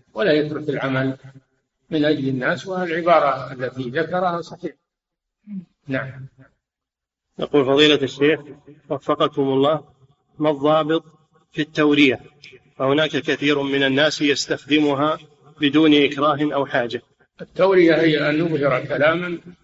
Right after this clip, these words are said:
Speaker 1: لا يقصد معناه، وهي على ثلاثة أقسام. القسم الأول أن يتخ-، يريد بها التخلص من ظالم، يريد بها التخلص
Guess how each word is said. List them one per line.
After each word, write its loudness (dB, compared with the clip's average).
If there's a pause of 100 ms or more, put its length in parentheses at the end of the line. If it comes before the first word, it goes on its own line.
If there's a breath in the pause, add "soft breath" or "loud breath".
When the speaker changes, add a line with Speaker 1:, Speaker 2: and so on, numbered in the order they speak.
(720)
Speaker 1:
لا 0
يقصد -4 (800)
معناه، -4 (400)
وهي 0
على 2
ثلاثة 0
أقسام. -16 (300)
القسم -6
الأول 4
أن 0
يتخ-، -12
يريد 4
بها 4
التخلص -4
من -8
ظالم، 0 (1300)
يريد 0
بها 0
التخلص -2